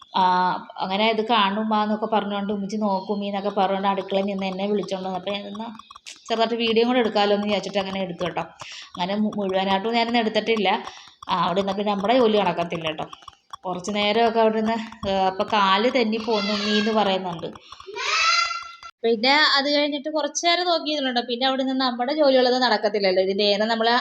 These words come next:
അടുക്കളയിലോട്ട് വന്നു. ആ, പിന്നെ ഇനി നമുക്ക് ജോലികളൊക്കെ കിടക്കുകയാണ് കേട്ടോ. അപ്പോൾ അതിൻ്റെ ഇടയ്ക്കൂടെയാണ് ഇപ്പം നമ്മൾ ചെന്നില്ലെങ്കിൽ പിന്നെ അത് മതി. ഇനി അവൻ്റെ, ആ, ദിവസത്തെ <laughs> പിന്നെ മൂശാട്ടമായിരിക്കും. പിന്നെ അത് കഴിഞ്ഞപ്പോൾ നമ്മുടെ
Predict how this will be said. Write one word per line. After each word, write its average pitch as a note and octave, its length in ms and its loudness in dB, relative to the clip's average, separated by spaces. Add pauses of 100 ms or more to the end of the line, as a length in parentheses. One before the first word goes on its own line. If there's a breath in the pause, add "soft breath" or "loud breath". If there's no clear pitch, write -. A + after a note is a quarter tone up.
അടുക്കളയിലോട്ട് G#3+ 500 0
വന്നു. G#3+ 280 2 (460 loud breath)
ആ, G#3+ 60 2 (260)
പിന്നെ G3 340 -2 (100)
ഇനി A3+ 200 0
നമുക്ക് A3+ 320 -2
ജോലികളൊക്കെ A3 500 4
കിടക്കുകയാണ് A3 460 2
കേട്ടോ. F#3 220 2 (240)
അപ്പോൾ G3 160 -6
അതിൻ്റെ G3+ 180 2
ഇടയ്ക്കൂടെയാണ് G#3+ 680 2
ഇപ്പം A3 220 -6
നമ്മൾ G#3 240 -2
ചെന്നില്ലെങ്കിൽ A#3 580 2
പിന്നെ A3+ 160 2
അത് G#3 140 2
മതി. G#3 260 2
ഇനി F#3+ 140 -4
അവൻ്റെ, F#3+ 300 0 (560 loud breath)
ആ, F#3+ 160 -2
ദിവസത്തെ F#3+ 500 2
<laughs> A3 500 -2 (100)
പിന്നെ G3+ 240 2
മൂശാട്ടമായിരിക്കും. G3+ 880 2 (500 loud breath)
പിന്നെ G#3 220 0
അത് G#3 140 2
കഴിഞ്ഞപ്പോൾ A3 340 0
നമ്മുടെ A3 220 -2